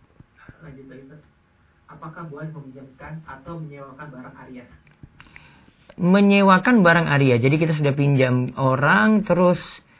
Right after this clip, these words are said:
Speaker 2: ini barang amanah. Barang amanah ini kan kita pakai untuk kita dulu. Kalau mau limpahkan lagi ke orang lain, minjamkan lagi, menyewakan lagi, itu bukan barang kita. Sehingga nggak ada hak kita di situ. Ya,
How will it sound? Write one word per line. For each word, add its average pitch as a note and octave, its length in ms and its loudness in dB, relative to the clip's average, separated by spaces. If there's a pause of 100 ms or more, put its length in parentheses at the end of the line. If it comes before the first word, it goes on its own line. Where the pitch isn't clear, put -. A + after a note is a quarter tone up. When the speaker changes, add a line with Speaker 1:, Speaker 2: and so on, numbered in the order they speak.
(140)
Speaker 2:
ini D3 160 2
barang C3+ 400 2
amanah. C3 640 2
Barang D#3 240 2
amanah C#3+ 320 2
ini F#3 160 2
kan A#3+ 160 0
kita A3+ 480 0 (640)
pakai F#3 320 2
untuk F3 320 0
kita G#3 320 -2
dulu. F#3+ 400 2
Kalau E3+ 240 2
mau F3+ 340 4 (1120)
limpahkan F#3+ 560 2
lagi A3+ 240 4
ke F#3 80 -6
orang F3+ 240 4
lain, F#3+ 240 4
minjamkan C#3 480 2
lagi, F#3 320 4
menyewakan C#3+ 480 0
lagi, E3+ 400 0
itu F4+ 80 -2
bukan A3 240 0
barang D3+ 320 2
kita. - 320 -6 (1120)
Sehingga A3 240 2
nggak D3+ 240 4
ada C#3 60 2 (100)
hak C3+ 80 0
kita G#3 240 2
di C3 160 2
situ. A2 320 -4 (640)
Ya, B2 240 -6